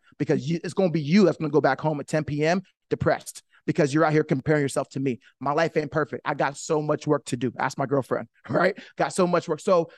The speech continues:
I tell people all the time, build your personal brand. It's easy, but do it authentically. Now, again, you don't gotta go talking about, you know, that you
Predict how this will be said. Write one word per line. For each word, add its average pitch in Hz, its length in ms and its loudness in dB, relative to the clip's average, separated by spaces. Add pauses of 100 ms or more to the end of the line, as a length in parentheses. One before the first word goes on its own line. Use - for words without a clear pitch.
I 160 100 2
tell 185 240 2
people 170 280 0
all 160 180 4
the 139 80 -4
time, 165 380 -6 (280)
build 185 260 4
your 220 120 0
personal 196 340 0
brand. 156 300 -2
It's 156 240 -2
easy, 143 440 0 (260)
but - 180 -2
do 190 180 4
it 208 140 4
authentically. - 760 -4 (200)
Now, 233 160 -2
again, 233 340 0 (200)
you 247 140 -6
don't 285 160 -2
gotta 190 260 0
go 165 340 6
talking 156 380 2
about, 147 320 0
you 151 120 -4
know, 143 220 4
that 139 320 -4
you 139 400 2